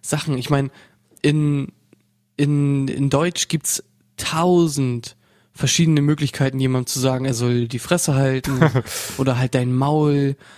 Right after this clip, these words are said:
Speaker 1: halt die Schnauze,
Speaker 2: Die Goschen.
Speaker 1: sei leise. Und das hat alles eine andere Bedeutung.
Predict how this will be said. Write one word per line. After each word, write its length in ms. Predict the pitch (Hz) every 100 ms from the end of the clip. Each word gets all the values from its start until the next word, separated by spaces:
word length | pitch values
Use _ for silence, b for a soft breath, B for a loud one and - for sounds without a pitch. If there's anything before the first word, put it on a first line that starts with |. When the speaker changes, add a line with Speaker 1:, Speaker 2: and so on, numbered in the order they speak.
| B
Speaker 1:
halt 160 | 135 127
die 60 | 139
Schnauze, 840 | - 143 143 151 - - 139 139
Speaker 2:
Die 80 | 135
Goschen. 560 | - 165 160 170 147 110 -
Speaker 1:
sei 500 | - - 131 143 135
leise. 800 | 131 139 160 165 147 151 147 139 b b b b b _
Und 120 | - 139
das 100 | -
hat 140 | -
alles 240 | 165 202 -
eine 100 | 175
andere 260 | 165 170 147
Bedeutung. 580 | 135 131 151 - 233